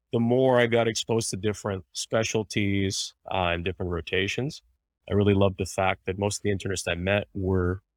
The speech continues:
really impressive doctors. They, they knew, you know, more than the average bear. Um, they knew a,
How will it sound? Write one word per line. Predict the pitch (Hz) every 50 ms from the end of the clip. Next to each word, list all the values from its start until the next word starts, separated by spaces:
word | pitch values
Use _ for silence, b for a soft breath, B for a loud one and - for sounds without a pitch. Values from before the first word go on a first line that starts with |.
| _ _ _ _ _ -
really | - 160 302
impressive | 320 277 175 - 175 180 196 - 175
doctors. | 120 135 135 156 185 - - - -
They, | - 107 104 104
they | 101 98 104 101
knew, | 101 104 107 113 117 127 135 139 147 151 151 _ _ _ _ _ _ _ _ _ _ _ _ _ _
you | - 113 101
know, | 101
more | 98 101 104 113 131
than | 131 135
the | 135 127 123
average | 127 127 135 131 -
bear. | - 110 98 101 127 - _ _ _ -
Um, | 101 98 98 98 95 95 95 95 95
they | 92 95 95
knew | 98 104 107 110 107
a, | 107